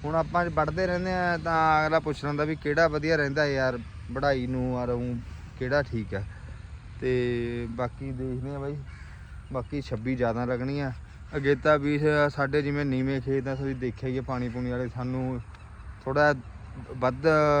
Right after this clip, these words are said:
ਟਾਈਮ ਵਾਲਾ ਲਾਉਣਾ ਪੈਣਾ। ਉਹ ਲਾਉਣੇ ਆ, ਜਗਦੀਪ ਦੇ ਵੀ ਉੱਥੇ ਚੋਈ 'ਚ ਉਹੀ ਲੱਗਣੇ ਆ,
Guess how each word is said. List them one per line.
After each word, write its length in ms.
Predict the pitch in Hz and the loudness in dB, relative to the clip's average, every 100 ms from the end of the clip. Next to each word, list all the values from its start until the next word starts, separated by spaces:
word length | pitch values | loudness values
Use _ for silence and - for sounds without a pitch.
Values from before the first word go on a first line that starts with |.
| 143 143 131 | 6 4 2
ਟਾਈਮ 220 | 135 123 | 0 2
ਵਾਲਾ 180 | 123 127 | 4 4
ਲਾਉਣਾ 280 | 120 120 117 | 4 2 0
ਪੈਣਾ। 340 | 113 113 151 151 - - - - - | -2 -2 -2 -4 -12 -14 -12 -12 -6
ਉਹ 180 | 147 156 | 0 0
ਲਾਉਣੇ 300 | 151 120 120 | 2 0 0
ਆ, 40 | |
ਜਗਦੀਪ 400 | 135 131 127 131 | 0 0 2 0
ਦੇ 120 | 127 135 | 2 0
ਵੀ 80 | |
ਉੱਥੇ 200 | 131 120 | 0 -2
ਚੋਈ 280 | 135 135 127 | -2 0 -2
'ਚ 120 | 117 | 0
ਉਹੀ 300 | 127 123 123 | 0 0 0
ਲੱਗਣੇ 340 | 127 123 135 | -2 -2 -2
ਆ, 100 | 143 | -2